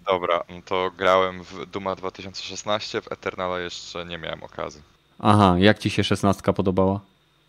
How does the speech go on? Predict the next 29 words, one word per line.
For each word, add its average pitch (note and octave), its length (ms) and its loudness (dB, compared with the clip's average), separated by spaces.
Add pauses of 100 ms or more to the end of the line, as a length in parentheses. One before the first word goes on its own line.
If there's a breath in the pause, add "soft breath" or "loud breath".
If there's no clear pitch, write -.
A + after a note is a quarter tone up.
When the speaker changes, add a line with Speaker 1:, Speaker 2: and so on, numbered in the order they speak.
Speaker 1:
No, G#2+ 200 -10
znaczy, D#3+ 280 -6
to F3 140 2
jeden E3 380 0
z - 100 -14
najlepszych D3+ 500 -4
F - 100 -8
P C#3 140 -2
S-ów, C3+ 240 -8
w C3 40 -18
jakie C#3 200 -6
grałem F#2+ 640 0
w - 160 -14
ciągu E2+ 300 -6
ostatnich F#2 420 -6
lat, F2+ 220 0
pomijając F2+ 560 -6
Titanfalla F2+ 520 -4
dwójkę. E2+ 400 -10 (800)
Speaker 2:
No A2 380 6
to G2+ 160 6
powiem G2+ 380 4
ci, G2+ 160 0
że F#2 280 4 (400 soft breath)
Eternal F#2+ 460 6
też - 200 2
ci F2 120 -4
się F2 120 -4
spodoba. - 440 -4